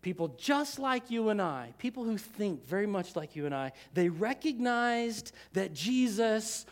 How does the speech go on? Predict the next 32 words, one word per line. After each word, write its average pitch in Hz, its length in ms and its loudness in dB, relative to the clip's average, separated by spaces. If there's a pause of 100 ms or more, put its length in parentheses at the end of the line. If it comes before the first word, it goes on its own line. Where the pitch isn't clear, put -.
(120)
was 208 520 4
the 196 120 -2
Christ, - 880 -4 (760)
that 214 140 4
the 226 120 2
Old 220 260 6
Testament, 214 500 0
the, 185 120 0
the 170 140 -2
Christ 214 300 2
that 208 100 -8
the 190 120 -4
Old 196 160 2
Testament 220 360 -2
had 190 140 -2
been 180 140 -4
pointing 208 420 -2
to 175 240 0 (200)
for 175 140 0
thousands 202 680 2
of 190 160 -2
years. 190 400 2 (200)
These 226 440 4
common 285 720 6
people 269 480 2
who 220 100 6
are 220 100 6
following 269 540 2
Jesus 254 400 -4
around 254 340 0
the 247 80 0
desert, 226 440 0